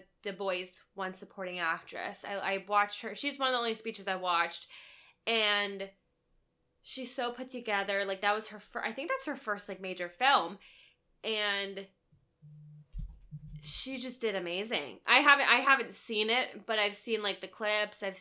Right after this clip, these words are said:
s-, so won't be surprised if we see her more frequently. Um, so I have a question for you regarding Best Actor.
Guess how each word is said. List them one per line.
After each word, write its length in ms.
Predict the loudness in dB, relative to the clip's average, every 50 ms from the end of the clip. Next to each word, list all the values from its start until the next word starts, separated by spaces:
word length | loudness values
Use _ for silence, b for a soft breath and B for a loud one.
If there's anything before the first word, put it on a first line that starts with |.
| -10 -10
s-, 120 | -10 -10 -4
so 420 | 0 0 2 2 0 -2 -4 -8 -14 _ _ _ _ _ _ _ _ _ _ _ _ _ _ _ _ _ _ _ _ _ _ _ _ _ _ _ _ _ _
won't 260 | -6 -6 -4 -4 -4
be 100 | -6 -6
surprised 580 | -8 -10 -8 -2 2 2 4 4 2 0 -2
if 120 | -8 -8 -6
we 140 | -6 -6 -6
see 180 | -6 -8 -10
her 140 | -8 -10 -10
more 200 | -8 -8 -8 -8
frequently. 560 | -6 -8 -8 -6 -6 -6 -4 -4 -4 -4 -6 -10 _ _ _ _ _ _ _ _ _ _ _ _ _ _ _ _ -20 -20 _ 0
Um, 500 | 2 4 6 6 4 4 2 -2 -8 -14 _ _ _ _ _ _ _ _ _ _ _ _ _ _ _ _ _ _ _ _ _ _ _ _ _ _
so 160 | -12 -6 -2
I 80 | 0 0
have 80 | 0 0
a 40 | -2
question 420 | -4 -6 -6 -6 -6 -6 -10 -12
for 160 | -10 -8 -6
you 260 | -6 -4 -4 -6 -6 -8 -10
regarding 380 | -10 -4 -2 -2 -2 -2 -2 -2
Best 240 | -2 -2 -2 0
Actor. 520 | 0 0 0 0 -4 -8 -10 -10 -10 -10